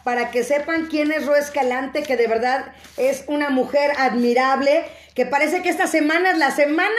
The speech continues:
de, de, del Día de la Mujer, ¿eh? Parece marzo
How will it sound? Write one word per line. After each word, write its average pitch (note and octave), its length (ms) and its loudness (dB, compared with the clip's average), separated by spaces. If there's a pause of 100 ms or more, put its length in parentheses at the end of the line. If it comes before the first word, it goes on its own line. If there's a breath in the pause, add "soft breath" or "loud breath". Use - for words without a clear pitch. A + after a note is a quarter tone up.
(120)
de, C4+ 300 4
de, B3 280 2
del B3 300 2
Día D4+ 160 2
de E4 80 2
la C#4 100 2
Mujer, B3 400 0
¿eh? C#4+ 100 2
Parece C#4+ 320 -2
marzo D4+ 580 -4